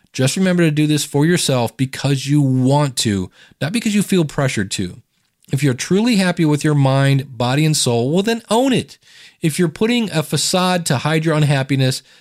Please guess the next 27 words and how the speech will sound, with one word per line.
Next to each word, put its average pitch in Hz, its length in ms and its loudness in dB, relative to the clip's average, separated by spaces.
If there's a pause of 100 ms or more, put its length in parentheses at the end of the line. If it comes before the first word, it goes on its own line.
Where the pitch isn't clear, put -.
(120)
then 151 120 0
maybe 190 160 0
it's 175 100 -4
time 170 180 0
to 156 60 0
take 156 240 -4
control. 131 500 0
Don't 170 500 -2 (460)
let 160 300 -2
anyone 160 600 2
or 151 180 -2
anything 160 720 0
bring 147 280 0
you 143 80 4
down. 101 400 -4 (340)
Just - 240 -16
take 135 200 -2
it 196 80 -2
slow. 143 580 0 (340)
Enjoy 120 340 0
the 175 120 2
ride. 110 480 0 (340)
It's - 240 -8
not 104 480 -4 (540)
a 110 100 -2
race. 92 540 -8 (400)
So 117 500 -2